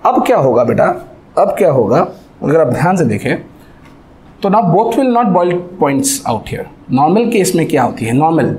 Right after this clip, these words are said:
यहाँ पर पहले, this is for which graph? Ideal solutions। पहले तो ideal के लिए ड्रॉ कर लेते हैं, ये ideal solutions का graph है, एकदम clarity रखें। नॉ-, पहले तो काम ही कर लेता हूँ बेटा, ये तो topic में ही मैं for पहले आइडियल कर लेता हूँ, ठीक है।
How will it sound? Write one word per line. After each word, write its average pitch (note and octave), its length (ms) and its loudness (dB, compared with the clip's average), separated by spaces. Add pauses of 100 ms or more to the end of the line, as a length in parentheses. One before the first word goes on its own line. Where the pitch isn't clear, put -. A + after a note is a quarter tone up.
यहाँ B2 280 -2
पर G3+ 120 2 (140)
पहले, E3+ 260 2
this D3+ 200 0
is G#3+ 120 0 (120)
for G3+ 240 -2
which F#3+ 220 -2
graph? G3 280 0 (500)
Ideal D3 300 0
solutions। - 380 -2
पहले D#3+ 240 0
तो F#3+ 60 0
ideal D#3 360 2
के F3 80 2
लिए F3 100 0
ड्रॉ B2+ 200 0
कर - 140 -6
लेते - 200 -8
हैं, C3+ 120 -12
ये D3 100 0
ideal D3+ 320 2
solutions E3+ 380 0
का D#3+ 100 0
graph B2 300 0
है, - 60 -12
एकदम D3+ 360 -2
clarity D3+ 360 0
रखें। - 240 -4 (480)
नॉ-, B2+ 140 0 (140)
पहले G3 240 0
तो - 100 -8
काम F3 380 0
ही E3 80 -2
कर - 140 0
लेता G#2+ 220 -2
हूँ G#2 80 -4
बेटा, - 120 -4
ये - 140 -4
तो C#3 80 -6 (160)
topic C3+ 340 -4
में C#3+ 140 -2
ही D3+ 120 -6
मैं D3+ 300 -4 (1080)
for C3 140 -2 (640)
पहले C#3 280 -2
आइडियल C3+ 380 -2
कर - 120 -10
लेता - 220 -16
हूँ, - 80 -20 (220)
ठीक A3 120 0
है। G#3+ 100 0